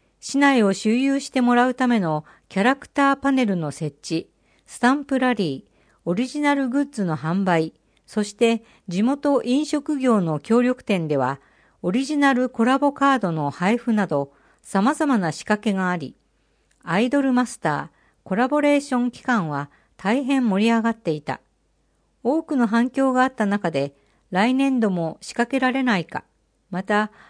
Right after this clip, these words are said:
来年度の実施に向けては、当初予算の要求段階から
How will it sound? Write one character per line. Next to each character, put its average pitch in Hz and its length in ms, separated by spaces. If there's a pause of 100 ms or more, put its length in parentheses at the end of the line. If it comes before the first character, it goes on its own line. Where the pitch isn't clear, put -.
(120)
来 214 280
年 269 220
度 208 100
の 175 160
実 180 260
施 254 60
に 254 140
向 247 120
け 247 140
て 247 100
は、 165 240 (380)
当 277 180
初 285 180
予 285 140
算 220 340
の 151 220
要 202 220
求 269 240
段 277 240
階 202 200
か - 140
ら 143 240